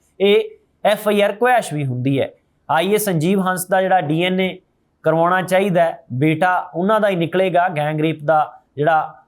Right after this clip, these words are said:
ਦੋਸ਼ ਲਾਇਆ ਗਿਆ, ਉਹ ਮਹਿਲਾ ਨੇ ਮੰਗ ਕੀਤੀ ਔਰ ਆਈ ਏ ਐਸ ਤੇ ਸਾਬਕਾ ਵਿਧਾਇਕ ਸਮੇਤ ਬਾਰਾਂ ਦੇ ਖਿਲਾਫ ਕੇਸ ਦਰਜ ਜਿਹੜਾ, ਉਹ ਕਾਲੀ ਕਮਾਈ ਨੂੰ ਲੈ ਕੇ ਵੀ ਹੋਇਆ ਔਰ ਬਿਹਾਰ ਦੇ ਸੀਨੀਅਰ ਆਈ ਏ ਐਸ ਸੰਜੀਵ ਹੰਸ ਦੀਆਂ ਮੁਸ਼ਕਲਾਂ ਵੱਧਦੀਆਂ ਦਿਖਾਈ ਦੇ ਰਹੀਆਂ ਨੇ।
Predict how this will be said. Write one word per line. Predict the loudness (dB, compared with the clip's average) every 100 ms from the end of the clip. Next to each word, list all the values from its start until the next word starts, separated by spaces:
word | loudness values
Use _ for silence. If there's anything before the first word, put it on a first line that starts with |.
| -4
ਦੋਸ਼ | 0 2 0
ਲਾਇਆ | 0 2 0
ਗਿਆ, | 2 2
ਉਹ | 2 0
ਮਹਿਲਾ | 0 2 2 0 -4 -6
ਨੇ | -2
ਮੰਗ | 0 0 -2
ਕੀਤੀ | -4 -6 -2 0
ਔਰ | 2
ਆਈ | 2 0
ਏ |
ਐਸ | -2 -4
ਤੇ | -6
ਸਾਬਕਾ | -2 0 0 0 -2
ਵਿਧਾਇਕ | 2 0 0
ਸਮੇਤ | -4 -10 -10 -10 -14 _ _ -4
ਬਾਰਾਂ | 0 2 0
ਦੇ | -2
ਖਿਲਾਫ | -2 0 0 0
ਕੇਸ | -4 0
ਦਰਜ | -2 0
ਜਿਹੜਾ, | 0 0 -2 -10
ਉਹ | -6
ਕਾਲੀ | 0 0 0
ਕਮਾਈ | -4 -4 -2
ਨੂੰ | 0
ਲੈ | 0 0
ਕੇ | 0
ਵੀ | -4
ਹੋਇਆ | 0 2 0 -2 -14 _ 0
ਔਰ | 0
ਬਿਹਾਰ | 0 0 0 0
ਦੇ | -4
ਸੀਨੀਅਰ | -6 -4 0
ਆਈ | 0 2
ਏ | 0
ਐਸ | -2 -6 -8 _ _
ਸੰਜੀਵ | -4 -2 0 2
ਹੰਸ | 0 -2 -4
ਦੀਆਂ | -4 -2
ਮੁਸ਼ਕਲਾਂ | -4 -2 -2 0
ਵੱਧਦੀਆਂ | 0 -2 -2
ਦਿਖਾਈ | -2 -2 -2 0
ਦੇ | -2 0
ਰਹੀਆਂ | 0 0
ਨੇ। | -4